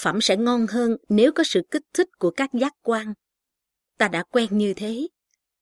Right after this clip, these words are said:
Sự quen thuộc, bám víu này tạo cho ta cái ảo giác rằng đây là điều tối hệ trọng. Đây là hướng ta phải theo. Nhìn cảnh đẹp, nghe những âm thanh dễ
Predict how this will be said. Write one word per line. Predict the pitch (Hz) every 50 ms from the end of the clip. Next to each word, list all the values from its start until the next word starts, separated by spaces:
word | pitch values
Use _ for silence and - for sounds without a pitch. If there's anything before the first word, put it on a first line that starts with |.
| _ _ _ _ -
Sự | - - 202 190 -
quen | - 254 262 262 247 -
thuộc, | - 185 170 156 - _ _ _ -
bám | - 220 262 311 330 262
víu | 262 285 339 381
này | 277 214 180 170 165 - _ _ _ -
tạo | 180 165 160 196 - -
cho | 262 254
ta | - - 247 240 240 240 - _
cái | - 294 269
ảo | - 175 151 180
giác | 214 208 269 311 320
rằng | - - 190 170 156 147 147 _ _ _ _ _ -
đây | 254 285 294 285
là | 233 202 180
điều | 165 170 185 175 165 160
tối | - - 214 233 294 359 311 202
hệ | 180 160 156 -
trọng. | 175 143 147 160 180 _ _ _ _ _ _ _ _ _ _ _ _ _ _ _ _ _ _ _ -
Đây | 214 214 202
là | 196 180 165 147 - -
hướng | 202 208 254 285 339 381 -
ta | - 240 226
phải | - - 160 160 -
theo. | - - 220 226 226 214 214 _ _ _ _ _ _ _ _ _ _ _ _ _ -
Nhìn | - 202 208 208 196 190
cảnh | - 190 180 226 285 294
đẹp, | 214 180 160 156 - _ _ _ _ _ _ _ _ _ -
nghe | 214 226 220 214 208
những | 208 196 185 233 269
âm | 269 254 262
thanh | 247 262 262 254 202
dễ | 175 180 165 185 262 294